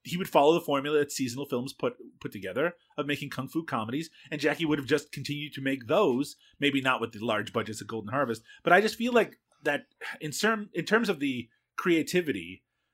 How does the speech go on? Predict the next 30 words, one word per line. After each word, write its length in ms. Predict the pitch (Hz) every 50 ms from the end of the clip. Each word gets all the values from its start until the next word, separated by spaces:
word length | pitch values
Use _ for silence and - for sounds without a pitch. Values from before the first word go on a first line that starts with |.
| _ _
the 80 | 156 143
fact 260 | - 190 208 214 -
that 100 | 180 143
we're 200 | 139 151 165 180
watching, 400 | 165 151 139 143 - - 143 127
like, 180 | 123 110 101 107
on 120 | 101 101
this 180 | 107 120 - -
episode, 540 | 123 - - - - - 78 76 76 80 - -
a 80 | 131
movie 300 | 135 156 180 175 175 160
that 180 | 135 143 135 139
Jackie 420 | - 151 143 - - 120 117 - -
filmed 420 | - 180 202 196 151 123 117 - - _ _ _ _ _ -
before 600 | 135 127 - - - 196 269 285 240 160 107 95
he 100 | 98 123
became 360 | 113 107 - - 135 101 92 90
a 80 | 80
success, 560 | - - 104 - - 92 82 90 117 - - - _ _ _ _ _ _
it 160 | 185 165 143
makes 240 | 165 196 226 190 - 208
it 120 | - -
look 300 | 139 139 156 160 - 117
bad 340 | 120 110 117 131 143 151 143
in 180 | - 127 123 117
context 560 | - - 123 143 160 - 190 208 - - -
because 220 | 160 143 151 139 135
it's 100 | 135 -
just 140 | 147 - 139
like, 180 | 135 120 -